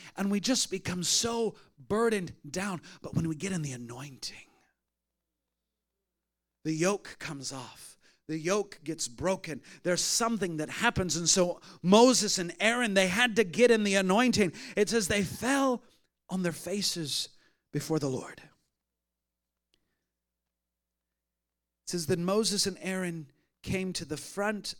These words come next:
of the tent of meeting. They fell on their faces." Now, the Lord spoke to Moses and he says, "Get away from them 'cause I'm gonna kill 'em all."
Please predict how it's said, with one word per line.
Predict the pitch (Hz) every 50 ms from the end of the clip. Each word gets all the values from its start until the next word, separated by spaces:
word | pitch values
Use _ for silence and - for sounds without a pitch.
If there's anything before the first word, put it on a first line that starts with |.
| _
of | 160 143
the | 151 156
tent | - - 202 196 180 175
of | 165 151
meeting. | 156 156 147 131 127 123 - - _ _ _ _ _ _ _ _ _ _ _ _ _ _ _ _ _ _ _ _ _ _ _ _ _ _ _ _ -
They | 127 131
fell | - - - 180 185 202 202 185
on | 175 170
their | 160 147
faces." | - - 170 170 156 143 - - 113 95 - - - - - - - - _ _ _ _ _ _ _ _ _ _ _
Now, | 180 202 214 214 185 - - _ _ _ _ _ _ -
the | 165 185
Lord | 185 214 269 359 349 240 202 214 208 - - - _ - - - _ _ _ _ _ _ _ _ _ _ _ _ _ _ _ _ -
spoke | - - - 240 240 - -
to | 233
Moses | 220 240 285 302 240 175 180 147 170
and | 190 202
he | 202
says, | - - 208 196 165
"Get | - 294 311
away | 311 339 370 370
from | - - 226 185
them | 170 151 139
'cause | - 156
I'm | 208 277 349 277
gonna | 180 160 139
kill | - - 302 320
'em | 320 349
all." | 359 359 - _ _ _